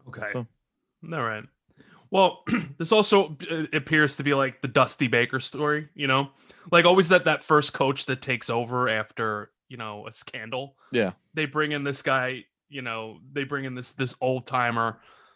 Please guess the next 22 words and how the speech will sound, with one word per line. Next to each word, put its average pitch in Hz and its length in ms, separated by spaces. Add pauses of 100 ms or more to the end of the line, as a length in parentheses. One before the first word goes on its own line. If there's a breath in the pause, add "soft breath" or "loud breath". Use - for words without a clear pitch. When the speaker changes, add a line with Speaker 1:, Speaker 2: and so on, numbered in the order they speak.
(220 soft breath)
Speaker 1:
by 127 280
the 127 80
books 123 340
dude 123 420
to 117 100
sort 117 240
of 107 60
straighten 113 460
the, 110 220
like, 117 200
right 117 300
the 113 80
ship. - 180
Who 196 120
took 269 200
over 226 220
for 175 560
Paterno? 127 580 (600)
Speaker 2:
Bill 135 160
O'Brien. 120 440 (640)
Speaker 1:
Oh, 240 400
okay. 113 280